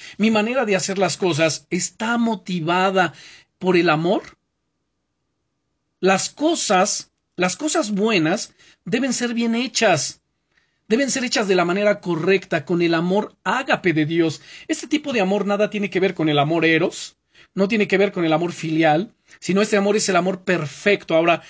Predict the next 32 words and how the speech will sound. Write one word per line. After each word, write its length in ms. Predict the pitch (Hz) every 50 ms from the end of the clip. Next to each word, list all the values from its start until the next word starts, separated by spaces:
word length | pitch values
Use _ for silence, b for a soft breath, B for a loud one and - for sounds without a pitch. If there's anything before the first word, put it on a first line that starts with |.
| B B B B
de 80 | 185 185
repente 300 | 196 - 214 202 196 214
alguien 240 | 202 180 196 190
dice, 240 | 180 196 190 - 190
"Sí, 420 | - - 220 233 247 254 247 240 -
es 140 | 214 214 -
que 140 | - 226 202
suena 320 | - 226 220 226 226 -
todo 180 | 226 226 226 220
muy 220 | 202 208 226 214
bien, 300 | 185 190 202 214 220 190
pero 300 | 180 196 180 175 170 160 B B B B B B
qué 140 | B 240 240
difícil 600 | 254 226 - - - 285 359 - - 233 208 185
es 120 | 185 185 -
amar 240 | 180 180 170 165
así". 360 | 165 156 - 165 156 147 143 - -
No, 140 | 180 226 247
no 160 | 247 269 285
es 100 | 277 -
difícil, 760 | 262 233 - - 262 294 302 - 262 233 208 180 156 135 - _ _ _ _ _ _ _ -
porque 240 | 190 190 190 -
es 100 | 233 -
una 220 | 262 262 262 247 214
decisión. 840 | 208 208 196 - 190 165 - - 214 220 220 240 254 214 156 135 - _ _ _ _ _ _ _ B B B B B
Además, 400 | B 185 196 202 220 233 233 -
como 280 | - 226 202 190 180 -
cristianos, 880 | - 185 185 175 - - - 202 185 185 185 190 185 202 277 302 -
como 280 | - 190 180 170 165 180
hijos 300 | 196 - - 214 185 160
de 120 | 170 165
Dios, 540 | 160 165 160 160 180 - - - - -